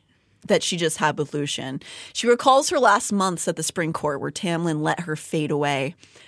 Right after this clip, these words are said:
but also that Lucien let it happen.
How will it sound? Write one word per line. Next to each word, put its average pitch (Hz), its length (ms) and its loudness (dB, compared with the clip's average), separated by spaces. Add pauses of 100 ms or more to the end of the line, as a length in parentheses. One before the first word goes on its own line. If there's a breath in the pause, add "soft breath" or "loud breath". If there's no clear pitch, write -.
(180 loud breath)
but 208 160 0
also 320 560 4
that 269 260 4
Lucien 214 480 2
let 151 140 2
it - 80 -4
happen. 156 640 -6